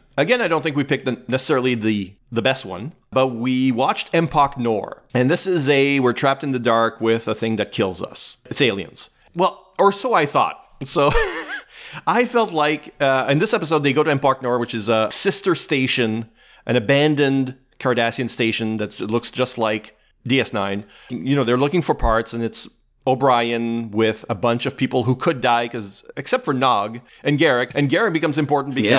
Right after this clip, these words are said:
Speaker 1: because
Speaker 2: very important.
Speaker 1: the monster in there is, you know, psychotropic, drug-fueled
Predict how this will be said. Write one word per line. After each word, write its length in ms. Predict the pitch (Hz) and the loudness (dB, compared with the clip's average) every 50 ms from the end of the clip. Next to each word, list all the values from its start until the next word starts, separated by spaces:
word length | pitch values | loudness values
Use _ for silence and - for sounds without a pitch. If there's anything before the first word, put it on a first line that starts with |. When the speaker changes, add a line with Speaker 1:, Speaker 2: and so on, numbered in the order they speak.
| 110 | 2
Speaker 1:
because 80 | 110 113 | 2 2
Speaker 2:
very 140 | 117 123 120 | 2 0 0
important. 460 | 92 87 - 95 - - - - - | -2 -4 -8 -14 -14 -14 -16 -14 -2
Speaker 1:
the 120 | 127 139 123 | 0 0 2
monster 680 | 120 120 127 143 156 165 156 - - 135 127 120 117 | 2 2 2 2 2 0 -2 -6 -4 -2 -2 0 0
in 220 | 117 123 113 107 | -2 -4 -6 -6
there 260 | 101 101 101 107 117 - - - - - _ - | -6 -6 -6 -8 -10 -12 -18 -20 -20 -16 _ 0
is, 720 | 131 127 120 120 123 120 123 120 120 123 120 117 - - | 2 2 4 4 2 2 2 2 0 0 -2 -6 -8 -6
you 100 | - 127 | -4 -2
know, 60 | 117 113 | -2 -2
psychotropic, 720 | - - 196 190 - 185 - - 165 160 - 160 139 113 | 0 -2 -2 -2 0 -2 0 0 0 0 -2 -4 -6 -6
drug-fueled 960 | 107 127 151 147 143 143 135 - - 135 135 135 127 120 120 123 120 113 - | -2 0 2 2 2 0 -2 -8 -4 -2 -2 0 2 0 0 0 -2 -4 -8